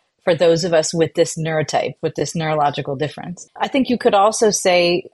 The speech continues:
maybe for most A D H D people, it's so common of an experience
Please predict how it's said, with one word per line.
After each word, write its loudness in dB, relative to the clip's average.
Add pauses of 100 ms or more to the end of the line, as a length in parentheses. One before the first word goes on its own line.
(160)
maybe 2
for 0
most 0
A 2
D 2
H -4
D -2
people, 0
it's 0
so 2
common 0
of 0
an 0
experience -2